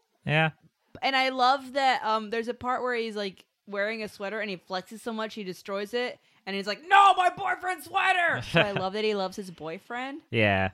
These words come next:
Speaker 2: Um,
Speaker 1: There's
Speaker 2: but
Speaker 1: a lot of positive portrayal, but also a lot of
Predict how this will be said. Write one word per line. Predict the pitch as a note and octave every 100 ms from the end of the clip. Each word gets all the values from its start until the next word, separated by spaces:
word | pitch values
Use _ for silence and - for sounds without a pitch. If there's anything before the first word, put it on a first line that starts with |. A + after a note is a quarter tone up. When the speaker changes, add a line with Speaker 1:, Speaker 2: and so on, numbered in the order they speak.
| _ -
Speaker 2:
Um, | G#3+ G#3 G3 F#3+ F#3+ -
Speaker 1:
There's | D#3+
Speaker 2:
but | A#3
Speaker 1:
a | C#4+
lot | G#3+
of | -
positive | - - A#3 F#3+ C#3 A#2
portrayal, | G#2 - G2+ F#2+ F2+
but | F#2+ C#3
also | - F3 - D3 C3+
a |
lot | A#2+ A#2
of | G#2+